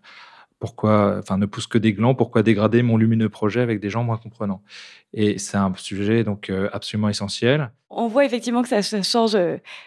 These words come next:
Speaker 2: de façon assez drastique. Et du coup, euh, issus, issus de ce terreau culturel, euh, sont issus des clichés quand même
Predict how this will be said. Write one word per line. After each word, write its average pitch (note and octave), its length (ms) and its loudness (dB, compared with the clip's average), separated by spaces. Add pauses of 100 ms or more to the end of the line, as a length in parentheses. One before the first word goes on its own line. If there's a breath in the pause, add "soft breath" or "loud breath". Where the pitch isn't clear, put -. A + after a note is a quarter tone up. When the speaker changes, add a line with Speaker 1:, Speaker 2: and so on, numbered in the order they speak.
(120)
Speaker 2:
de G3 80 -6
façon G3 260 2
assez G3+ 260 4
drastique. A3 520 -2 (320 loud breath)
Et - 240 -6 (200)
du F#3+ 200 -6
coup, D#4 140 8
euh, G#3 200 10 (340)
issus, - 380 -2 (100)
issus A3 260 0
de - 60 -18
ce G#3+ 300 4
terreau A#3 320 4
culturel, A#3+ 460 -2
euh, F3 420 2
sont G3+ 140 -8
issus G3+ 200 -6
des G#3+ 120 -6
clichés A3 280 -4
quand G#3+ 100 -2
même G3 120 -4